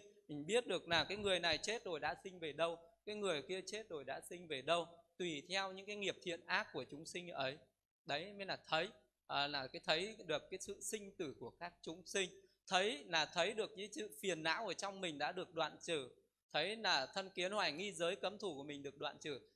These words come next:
tham dục được đoạn trừ, sân hận được đoạn trừ, ờ, giải thoát ra khỏi được cái dục giới, sắc giới và vô sắc giới, là mình sẽ thấy được điều đó. Mình sẽ thấy được niết bàn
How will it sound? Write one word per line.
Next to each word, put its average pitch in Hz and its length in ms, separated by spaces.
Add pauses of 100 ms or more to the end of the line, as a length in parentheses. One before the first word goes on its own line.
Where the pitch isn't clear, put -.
(140)
tham 196 240
dục 180 220
được 156 160
đoạn 151 200
trừ, 147 260
sân 196 280
hận 190 240
được 156 160
đoạn 160 280
trừ, 175 340 (340)
ờ, 156 300
giải 139 200
thoát 226 280
ra 208 140
khỏi 143 420
được 156 200 (300)
cái 180 80
dục 160 200
giới, 156 420
sắc 220 260
giới 165 200
và 170 160
vô 170 260
sắc 196 220
giới, 165 260 (280)
là 147 180
mình 139 160
sẽ 160 240
thấy 180 200
được 214 180
điều 151 200
đó. 139 320 (300)
Mình 160 100
sẽ 196 140
thấy 196 260
được 220 200
niết 190 260
bàn 170 280